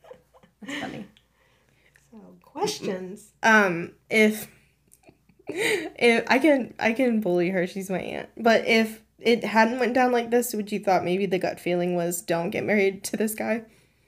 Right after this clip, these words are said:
Speaker 2: That's funny that you say that, because the day before the wedding, I had not that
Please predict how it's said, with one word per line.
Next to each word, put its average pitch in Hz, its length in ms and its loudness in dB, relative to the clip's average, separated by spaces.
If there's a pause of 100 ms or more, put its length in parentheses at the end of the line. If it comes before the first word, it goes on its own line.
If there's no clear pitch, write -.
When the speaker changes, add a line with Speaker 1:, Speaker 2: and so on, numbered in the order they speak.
(220)
Speaker 2:
That's 202 200 -12
funny 202 280 -8
that 170 160 -12
you 175 100 -16
say 175 260 -14
that, - 260 -14 (300)
because 180 580 -10 (880)
the 185 120 -6
day 185 220 -4
before 208 520 -8
the 180 140 -8
wedding, 180 760 -8 (300)
I 185 60 -10
had 185 460 -10 (280)
not 269 300 -10 (300)
that 202 340 -8